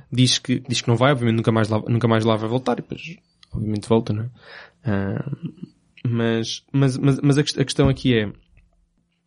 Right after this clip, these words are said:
o Ian Malcolm tá a ter, tá a ter uma conversa com o John Hammond no início do segundo filme, e o John Hammond tá a convencê-lo que sim, temos que preservar esses animais, temos que documentar, não sei o quê.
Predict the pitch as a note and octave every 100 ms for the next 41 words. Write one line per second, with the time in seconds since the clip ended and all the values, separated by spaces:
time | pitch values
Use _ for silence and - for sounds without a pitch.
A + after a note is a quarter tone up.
0 | - D3 D3 D3 C3+ A#2+ B2+ A#2+ A#2 A#2+
1 | A#2 B2 B2 B2+ B2 B2 A2+ B2+ A2+ B2
2 | A2+ A#2 A2+ A#2+ A#2+ B2+ - A#2+ - B2
3 | A#2 A#2 - - _ _ _ _ - C#3+
4 | B2+ A#2+ A#2+ A#2 A#2 A#2 A2+ A2 A#2+ A#2+
5 | A#2+ A#2+ B2 A#2+ A2+ - D#3 C3+ - D3
6 | C3 A2+ - B2+ A#2 A2+ C3 B2+ A2+ A2+
7 | C3+ C3 A#2+ - - A#2+ A2+ A#2 A#2 B2
8 | A2 A2